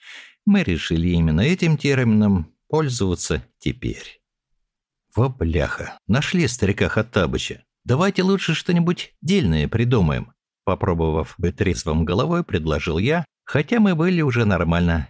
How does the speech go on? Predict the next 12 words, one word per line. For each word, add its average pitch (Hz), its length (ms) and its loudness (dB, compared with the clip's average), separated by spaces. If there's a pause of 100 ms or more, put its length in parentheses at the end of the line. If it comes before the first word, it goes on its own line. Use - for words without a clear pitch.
подпитые. 58 840 -6 (840)
«Нам 107 240 2
бабки 165 320 -2
нужны, 76 580 -2 (460)
а 82 100 -2
порноактрис 185 880 0
мы 170 180 2
в 143 60 -2
любое 151 380 2
время 131 320 2
можем. 76 500 0 (840)
Короче, - 480 0